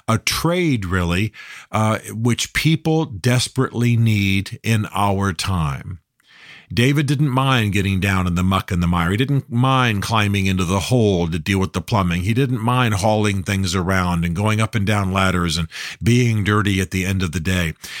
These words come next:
And he hired other people who felt the same way. And he made a lot of money. And David today in his fifties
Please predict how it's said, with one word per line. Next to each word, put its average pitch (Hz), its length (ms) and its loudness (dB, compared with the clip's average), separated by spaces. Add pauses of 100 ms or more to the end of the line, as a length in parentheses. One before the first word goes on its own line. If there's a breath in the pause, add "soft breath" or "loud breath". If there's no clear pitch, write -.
(120)
And 110 100 0
he 107 60 2
hired 127 420 2
other 131 200 0
people 104 320 0
who 101 120 0
felt 104 280 -2
the 95 100 -4
same 98 320 -2
way. 95 160 0
And 90 100 -2
he 98 100 0
made 110 260 0
a 113 180 -2
lot 113 640 0
of 98 160 -2
money. 92 380 -2 (340 loud breath)
And 104 140 0
David 131 420 2
today 107 540 0
in 113 140 2
his 147 200 2
fifties 95 500 -2